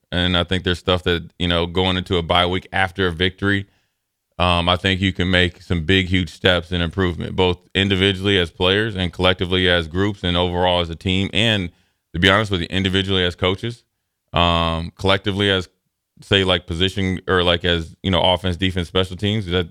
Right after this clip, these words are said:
involves all of 'em. Um, so I think they can all improve. And if that's the way they approach, they'll go out in the second half of the season. Now, it won't be easy, but they can really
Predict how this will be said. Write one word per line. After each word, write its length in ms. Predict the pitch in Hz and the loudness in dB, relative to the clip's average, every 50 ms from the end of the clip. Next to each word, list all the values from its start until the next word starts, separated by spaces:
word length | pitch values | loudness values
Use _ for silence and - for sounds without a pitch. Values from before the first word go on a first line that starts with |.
| _ - | _ -8
involves 400 | - 85 90 82 92 92 87 85 | -6 -4 0 0 0 0 0 0
all 220 | 90 87 92 98 | 0 0 0 0
of 80 | 101 101 | -2 -2
'em. 120 | 107 113 107 _ _ _ _ _ _ _ _ _ _ _ _ _ _ _ _ - - 92 | -6 -8 -10 _ _ _ _ _ _ _ _ _ _ _ _ _ _ _ _ 0 2 4
Um, 420 | 92 90 90 90 90 87 87 85 | 4 4 4 2 2 0 -2 -2
so 120 | - 101 98 | 0 2 2
I 40 | 107 | 2
think 200 | 104 131 127 113 | 2 0 -2 0
they 120 | 113 113 | 0 0
can 140 | 98 110 104 | 0 0 0
all 180 | 107 120 135 | 0 0 0
improve. 440 | 113 87 87 92 85 82 80 82 - _ _ _ _ _ - | -2 -2 -2 -2 -2 -2 -4 -8 -12 _ _ _ _ _ -2
And 500 | - 90 90 90 90 90 87 85 87 80 | 0 2 2 4 2 2 2 0 0 -2
if 120 | 92 87 | -2 0
that's 260 | 95 98 98 101 - | 2 2 2 2 0
the 200 | - 90 87 95 | -4 -4 -2 0
way 180 | 92 98 98 95 | 2 2 2 2
they 160 | 95 95 92 | 2 2 2
approach, 380 | 87 82 - 110 120 120 - - | 0 0 0 0 0 0 0 -2
they'll 160 | - 101 104 | -2 -2 0
go 200 | 92 98 98 98 | 2 2 2 4
out 140 | 98 98 92 | 4 2 2
in 60 | 90 | 0
the 100 | 92 92 | -4 -6
second 300 | 90 - 101 98 - 90 | -4 -2 -2 -2 -2 -2
half 280 | 90 92 92 95 90 - | 0 0 0 0 -2 -4
of 60 | 90 85 | -6 -8
the 40 | 82 | -4
season. 240 | - 117 98 85 95 | -4 -4 -2 -2 0
Now, 180 | 95 92 92 | 0 0 0
it 40 | 92 | -2
won't 160 | 98 104 95 | -2 -4 -2
be 80 | 90 90 | -2 -2
easy, 320 | 87 95 120 113 95 95 | -2 -2 -2 -2 -2 -4
but 180 | 85 90 90 85 | -2 -2 0 0
they 120 | 98 98 95 | 0 0 0
can 160 | 98 92 87 | -2 -2 -2
really 500 | 90 95 98 98 98 95 92 87 80 | 0 0 2 2 2 0 0 -2 -4